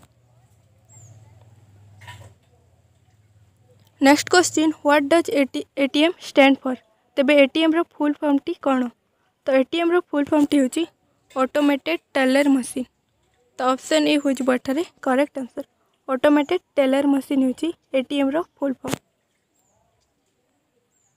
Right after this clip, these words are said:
ନେକ୍ସଟ କ୍ୱେଶ୍ଚିନ୍, ଫାଷ୍ଟ ଇଣ୍ଡିଆନ୍ ୱିମେନ୍ ଟୁ ୱିନ୍ ଏନ୍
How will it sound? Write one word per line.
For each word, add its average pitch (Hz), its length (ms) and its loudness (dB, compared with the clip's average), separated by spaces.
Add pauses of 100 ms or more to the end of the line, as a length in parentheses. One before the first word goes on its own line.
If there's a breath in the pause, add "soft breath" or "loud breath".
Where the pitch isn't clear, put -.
(2250)
ନେକ୍ସଟ 285 220 0
କ୍ୱେଶ୍ଚିନ୍, 320 460 0 (140)
ଫାଷ୍ଟ 294 380 -2
ଇଣ୍ଡିଆନ୍ 320 380 2
ୱିମେନ୍ 269 400 2
ଟୁ - 160 -2
ୱିନ୍ 294 280 2
ଏନ୍ 302 140 0